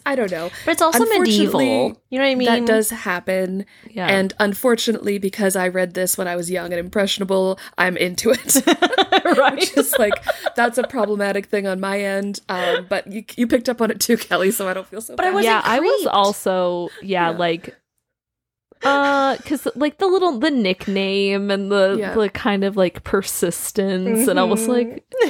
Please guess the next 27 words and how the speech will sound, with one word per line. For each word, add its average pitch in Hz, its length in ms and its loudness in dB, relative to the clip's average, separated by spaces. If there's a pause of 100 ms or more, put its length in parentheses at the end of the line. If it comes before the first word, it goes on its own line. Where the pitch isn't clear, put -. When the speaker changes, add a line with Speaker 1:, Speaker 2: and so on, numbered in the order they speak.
Speaker 3:
"Okay, 165 1300 0 (460)
okay." 254 520 -2
Speaker 1:
When 247 160 2
it, 294 240 -4
I 214 80 2
will 240 200 4
say, 180 400 -2
when 202 200 0
it 214 80 -2
does 185 240 0
actually 185 320 -2
happen 180 360 -4
in 185 140 -2
the 185 80 -4
fourth 180 340 -2
book, 175 340 -2
it's 190 200 0
not 180 320 0
Numair's 170 580 -4
choice, 170 520 -2 (320)
it's - 240 0
Dane's 147 420 -2
choice - 460 -4
to - 120 -4
be - 140 -4
like, 160 260 2
Speaker 2:
Okay. - 340 -8